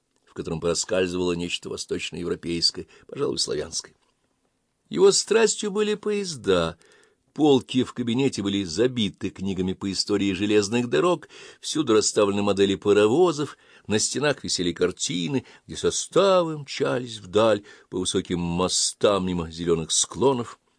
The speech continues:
а над столом красовался девиз: "Жизнь — это поезд, займи свое место". Перед нами он развернул целый план действий.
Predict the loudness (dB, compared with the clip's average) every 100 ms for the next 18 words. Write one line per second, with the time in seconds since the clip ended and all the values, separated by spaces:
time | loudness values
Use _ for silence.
0 | _ _ _ _ _ _ -14 -10 -8 -4
1 | -2 -2 -2 -6 -4 -2 -4 -6 -10 -8
2 | -6 -8 _ _ _ _ -14 -2 0 0
3 | -4 -6 -2 0 0 -2 -6 -6 0 2
4 | 2 -2 -6 -10 -18 _ _ -6 -4 -4
5 | -2 -4 -2 -6 -6 -6 -6 -8 -10 -14
6 | -20 _ _ _ _ _ _ _ _ _
7 | _ _ _ _ _ _ _ _ _ _
8 | _ -4 0 4 2 2 0 2 4 4
9 | 6 6 4 2 4 2 2 4 4 2
10 | 0 -2 -2 -4 -4 -4 -4 -8 -10